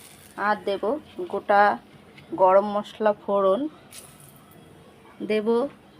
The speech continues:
একটু জিরের গুঁড়ো, এই সরি, জিরে, গোটা জিরে, এই যে গোটা জিরে দিয়ে দিলাম। তো মশলা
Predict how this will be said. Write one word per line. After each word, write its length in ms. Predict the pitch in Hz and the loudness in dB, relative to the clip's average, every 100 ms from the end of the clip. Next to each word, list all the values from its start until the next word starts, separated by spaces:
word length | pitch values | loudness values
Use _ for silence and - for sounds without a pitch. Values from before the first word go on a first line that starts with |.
| - | -12
একটু 240 | - - 254 196 | -10 -4 -2 0
জিরের 340 | 220 226 214 180 | 2 2 2 0
গুঁড়ো, 220 | 196 196 247 - - - - - - - 196 | 0 0 0 -6 -20 -20 -20 -20 -20 -6 -4
এই 80 | 185 165 - - | -2 -4 -12 -10
সরি, 220 | 208 170 156 - 208 | -6 -6 -8 -14 -4
জিরে, 200 | 226 226 185 | 0 0 0
গোটা 180 | 190 202 | -2 -2
জিরে, 180 | 170 156 - - - - - - - 190 | -4 -6 -10 -16 -20 -20 -20 -20 -12 -8
এই 60 | 196 | -6
যে 60 | 196 | -4
গোটা 180 | 202 220 202 | -4 -2 -2
জিরে 180 | 208 214 | -2 -2
দিয়ে 120 | 202 190 | -2 -4
দিলাম। 200 | 196 254 - - - - - - - - - - - - - - - - - - - | -2 -4 -4 -14 -18 -16 -16 -18 -16 -14 -14 -14 -10 -12 -12 -20 -18 -16 -16 -18 -10
তো 100 | 214 214 | -8 -6
মশলা 360 | 214 208 226 | -8 -8 -8